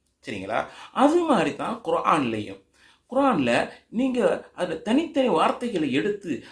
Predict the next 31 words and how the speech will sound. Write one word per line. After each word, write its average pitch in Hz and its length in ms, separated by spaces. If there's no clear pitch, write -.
அதனுடைய 170 360
அர்த்தத்தை 180 480
தெரிஞ்சுக்கிட்டீங்கன்னு 151 560
வச்சுக்கோங்களேன், 135 240
ஒரு 160 160
நாளைக்கு 202 360
ஒரு 143 80
நாலு 143 280
வார்த்தை, 143 360
அப்படின்னா 240 220
பத்து 190 220
நாளைக்கு 220 300
நாற்பது 131 340
வார்த்தை, 117 340
நூறு 180 280
நாளைக்கு 127 320
நானூறு 147 340
வார்த்தை 113 320
ஆயிருச்சு. 117 460
அப்ப - 180
அந்த 143 140
வார்த்தைகளுக்கு 214 720
மட்டும், 180 260
இந்த 175 220
வார்த்தைக்கு 254 600
இந்த 175 280
அர்த்தம் 180 600
அப்படிங்கிறத 139 480
மட்டும் 123 260
நம்ம 127 160
தெரிஞ்சுக்கிட்டோம்னா, 117 1000